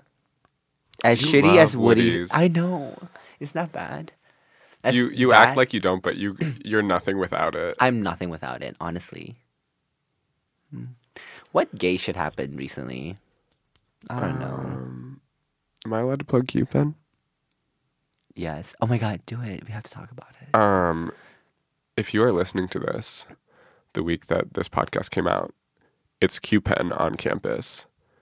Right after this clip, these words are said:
Speaker 2: which is the L G B T Q Cultural Week. And I helped plan the event, so please come to them.
Speaker 1: Yeah, he was a co-director.
Speaker 2: Yeah.
Speaker 1: He did an amazing job.
Speaker 2: Eh, I think,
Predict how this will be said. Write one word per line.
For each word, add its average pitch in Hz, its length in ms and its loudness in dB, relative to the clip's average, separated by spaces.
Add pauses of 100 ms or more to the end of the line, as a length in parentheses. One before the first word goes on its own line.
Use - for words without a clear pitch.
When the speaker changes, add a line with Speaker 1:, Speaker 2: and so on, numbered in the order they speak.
(300)
Speaker 2:
which - 280 0
is 80 460 0
the 98 180 2
L 85 80 8
G 85 100 2
B 82 120 -2
T - 160 -4
Q - 200 -6
Cultural 60 520 2
Week. - 340 -8 (1900)
And 82 520 2
I 104 100 0
helped - 280 -4
plan 95 340 -2
the 95 100 0
event, 98 300 -2
so - 380 -6 (640)
please 185 340 -8
come - 240 -4
to - 80 -8 (120)
them. 143 280 -16
Speaker 1:
Yeah, 156 240 0
he 113 140 0
was 135 120 6
a 127 60 4
co-director. 107 800 -2 (280)
Speaker 2:
Yeah. 101 180 -10 (320)
Speaker 1:
He 98 200 -8
did 98 140 -4
an 92 40 -2
amazing 87 420 -6
job. 113 400 -8 (1400)
Speaker 2:
Eh, 175 240 -4 (640)
I 113 80 -2
think, - 360 -6